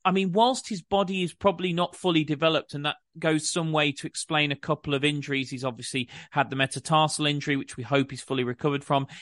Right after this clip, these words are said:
He had a minor knee injury in August, uh, as well last year. That physically, in terms, it, it,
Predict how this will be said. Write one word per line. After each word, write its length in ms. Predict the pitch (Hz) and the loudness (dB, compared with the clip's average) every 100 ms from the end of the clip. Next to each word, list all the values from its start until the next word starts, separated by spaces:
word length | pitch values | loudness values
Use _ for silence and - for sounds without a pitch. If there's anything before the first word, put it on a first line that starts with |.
| - | 0
He 80 | |
had 140 | 139 135 | 2 2
a 40 | |
minor 380 | 135 135 135 131 | 2 4 4 4
knee 240 | 135 147 | 4 4
injury 340 | 139 135 143 131 | 2 0 -2 0
in 80 | 135 | 4
August, 540 | 135 123 127 - - - | 2 4 0 -2 -6 -2
uh, 200 | 127 - | -2 0
as 160 | 135 - | -4 2
well 220 | 139 127 | 2 4
last 340 | 123 - - | 0 -2 0
year. 320 | 151 135 85 - - - - - _ _ _ _ _ - | 2 2 0 -6 -18 -20 -20 -20 _ _ _ _ _ 4
That 200 | 175 175 _ _ _ - - | 4 4 _ _ _ -20 0
physically, 840 | 240 220 196 - - 117 80 156 - _ _ - | 2 4 2 0 -2 -2 -2 -8 -12 _ _ 0
in 200 | 165 160 | 2 2
terms, 440 | 196 175 175 170 - | 2 2 2 -2 0
it, 180 | 185 - | 0 0
it, 120 | 180 | -6